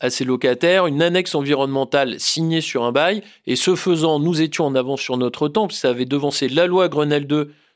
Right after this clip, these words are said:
de juillet deux mille treize, et puis la loi Elan, le décret éco-énergie tertiaire, près de dix ans plus tard, qui rend obligatoire pour les entreprises locataires de réduire leur consommation d'énergie.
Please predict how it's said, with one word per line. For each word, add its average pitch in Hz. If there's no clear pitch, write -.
de 131
juillet 139
deux 131
mille 135
treize, 185
et 147
puis 139
la 120
loi 165
Elan, 170
le 151
décret 139
éco-énergie 131
tertiaire, 151
près 127
de 120
dix 139
ans 151
plus 127
tard, 151
qui -
rend 139
obligatoire 143
pour 139
les 123
entreprises 123
locataires 123
de 131
réduire 143
leur 127
consommation 123
d'énergie. 120